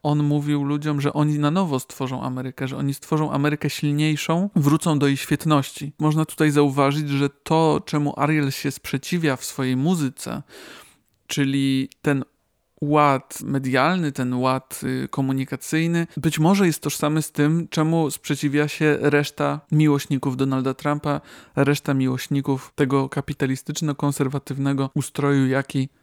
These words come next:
Trump, y, proponował. Ja, zaczynając w ogóle rozważania na temat tego, co dzieje się z Arielem, y, w kontekście całej tej sytuacji,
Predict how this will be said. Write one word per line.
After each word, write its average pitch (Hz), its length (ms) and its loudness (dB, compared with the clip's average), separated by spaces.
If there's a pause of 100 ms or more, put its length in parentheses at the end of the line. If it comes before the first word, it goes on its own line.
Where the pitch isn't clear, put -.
(120)
Trump, 131 440 -6
y, 131 280 -2
proponował. 131 720 -2 (280)
Ja, 170 200 4
zaczynając 175 500 4
w 139 80 4
ogóle 131 560 4
rozważania 135 680 4
na 123 100 0
temat 123 300 0
tego, 131 220 0
co 131 580 4
dzieje 135 320 2
się 135 160 0
z 131 60 0
Arielem, 127 600 2
y, 139 80 2
w - 60 -8
kontekście 151 460 0
całej 156 260 2
tej 139 220 2
sytuacji, 139 1000 0